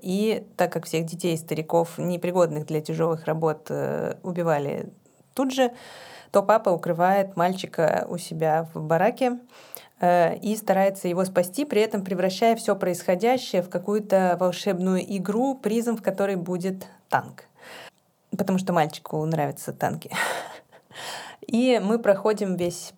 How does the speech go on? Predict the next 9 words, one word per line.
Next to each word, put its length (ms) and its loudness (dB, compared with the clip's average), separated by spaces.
путь, 380 -2
э, 400 0
с 720 0
героями, 540 0
с 120 -10
папой, 400 2
который 480 0
бесконечно 680 -2
позитивен, 720 0